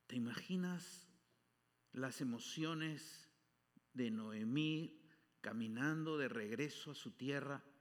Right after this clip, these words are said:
sin su esposo y sin sus hijos? ¿Recuerdas, si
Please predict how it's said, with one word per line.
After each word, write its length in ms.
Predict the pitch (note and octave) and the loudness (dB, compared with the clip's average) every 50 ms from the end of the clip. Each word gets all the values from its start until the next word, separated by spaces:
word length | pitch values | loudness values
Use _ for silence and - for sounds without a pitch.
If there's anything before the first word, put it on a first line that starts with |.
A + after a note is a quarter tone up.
| _ - - - - - - _ | _ -20 -20 -20 -20 -20 -20 _
sin 440 | - - - - G3+ A3+ A#3 B3 B3 | -14 -4 6 8 8 8 10 8 4
su 160 | A#3+ - A3 | 4 2 2
esposo 680 | G#3 - - - E3+ C3 A#2 - - - A#2 G#2+ A2 - - - - _ _ _ _ _ _ _ _ _ _ _ _ _ - _ _ _ _ - | 2 0 0 -2 -2 -2 -2 -2 -4 -6 -6 -6 -8 -10 -14 -20 -20 _ _ _ _ _ _ _ _ _ _ _ _ _ -20 _ _ _ _ -14
y 160 | - F2+ F2 | -12 -12 -10
sin 340 | - - - A#2 A#2+ A#2+ A#2 | -8 -4 -2 0 0 -2 -2
sus 300 | - C#3 A#2+ - - - | -6 -10 -10 -10 -12 -16
hijos? 520 | - - - - - - - - - - _ _ _ _ _ _ _ _ _ _ _ _ _ _ _ _ _ _ _ _ _ _ _ _ _ - _ - | -16 -20 -20 -20 -20 -20 -20 -20 -20 -20 _ _ _ _ _ _ _ _ _ _ _ _ _ _ _ _ _ _ _ _ _ _ _ _ _ -20 _ -6
¿Recuerdas, 760 | - C3 C3 - - F#3+ A#3 A#3+ A#3 G3+ F3+ - - - - - - - _ _ | -2 -2 -2 2 4 4 4 4 4 2 0 -2 -6 -12 -16 -18 -20 -20 _ _
si 220 | - - - B2+ | -14 -8 -8 -8